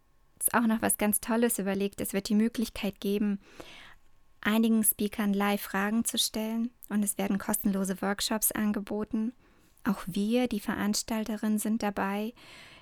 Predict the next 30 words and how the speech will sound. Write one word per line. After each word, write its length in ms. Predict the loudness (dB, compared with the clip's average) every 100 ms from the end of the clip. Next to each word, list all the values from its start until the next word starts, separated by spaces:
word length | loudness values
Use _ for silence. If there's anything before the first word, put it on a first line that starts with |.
| _ _
und 220 | -2 0
werden 260 | 2 4 4
euch 220 | 2 -2
dann 300 | 0 2 2
einen 280 | 2 2 2
kleinen 320 | 0 -2 -2
Eindruck 460 | 0 -2 -2 -8 -10
geben, 440 | -6 -2 -2 -4 -8 -20 _ _ -20 -20 -8
was 260 | -4 -2 0
unsere 380 | 0 2 0
Kurse 420 | -2 0 2 2 0
so 140 | 0
besonders 580 | 0 2 2 2 2 0
macht, 400 | -2 -4 -8 -14 _ _ _ _ _ _ _ _ _ _ _ _ -20 -20 -20 _ _ -20 -20 -10
so 200 | -6 0
dass 220 | 0 2
ihr 160 | 0
auch 80 | 0
dort 360 | 0 2 2 4
mehr 260 | 4 4
Informationen 680 | 2 0 0 0 0 2 4
darüber 360 | 4 2 0 0
bekommen 460 | -2 -2 0 0
könnt, 400 | -2 -4 -4 -6 -12 -20 -20 -20 -20 -20 -20 -20 -20 -20 -16 -8
wie 280 | -2 2 4
so 100 | 4
ein 120 | 2
Kurs 300 | 0 -4 0
aufgebaut 720 | 0 0 -2 -4 -2 -2 -4
ist 420 | -6 -6 -8 -12